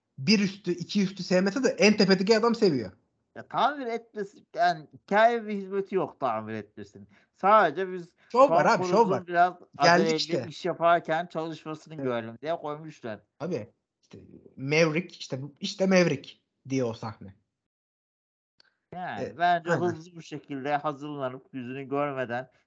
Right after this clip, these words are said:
Speaker 2: giyindiği, sonra da motora atladıktan sonra direkt yüzünü gördüğümüz sa-, gibi çekseler hem vakit kazandırırdı hem de çok odada görürdük yani. Hikaye
Speaker 1: Hı hı.
Speaker 2: ederdi.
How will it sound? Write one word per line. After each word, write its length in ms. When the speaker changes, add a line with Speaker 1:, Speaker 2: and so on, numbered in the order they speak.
Speaker 2:
giyindiği, 680
sonra 340
da 180
motora 400
atladıktan 640
sonra 340
direkt 340
yüzünü 340
gördüğümüz 520
sa-, 160
gibi 220
çekseler 580
hem 260
vakit 240
kazandırırdı 920
hem 220
de 260
çok 260
odada 520
görürdük 540
yani. 240
Hikaye 360
Speaker 1:
Hı 100
hı. 20
Speaker 2:
ederdi. 500